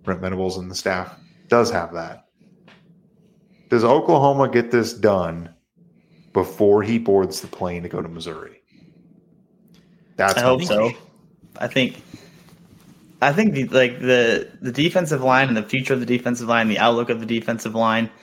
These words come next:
Speaker 2: is, like, the polar opposite of what the offensive line is like right now. It, th-, th-, that's a room where you feel no <laughs> matter what, even if we don't get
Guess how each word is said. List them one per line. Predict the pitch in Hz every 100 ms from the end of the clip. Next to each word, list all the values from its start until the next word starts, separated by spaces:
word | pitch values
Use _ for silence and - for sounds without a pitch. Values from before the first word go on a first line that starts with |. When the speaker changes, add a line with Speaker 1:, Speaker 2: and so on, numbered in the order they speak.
| - - - _
Speaker 2:
is, | - 120
like, | 110 110 107
the | 113 110 104 - _ _ _ -
polar | 135 131 113
opposite | 117 120 - 107
of | 104
what | 104
the | 101
offensive | 101 104 101 101
line | 101 90
is | 98
like | - -
right | 67
now. | 76 - -
It, | - 113 110 -
th-, | 104 110
th-, | 110
that's | 123 127 147
a |
room | 127 120 120
where | 113
you | 107 107
feel | 104 110 107 104 - _ _ _ _ _ _ _ _ _ _ _ _ -
no |
<laughs> | 151
matter | 160 - 185 131
what, | 123 123 98 -
even | 131 135
if | 127 120
we | 123 107
don't | 117 113 - 110
get | 117 104 -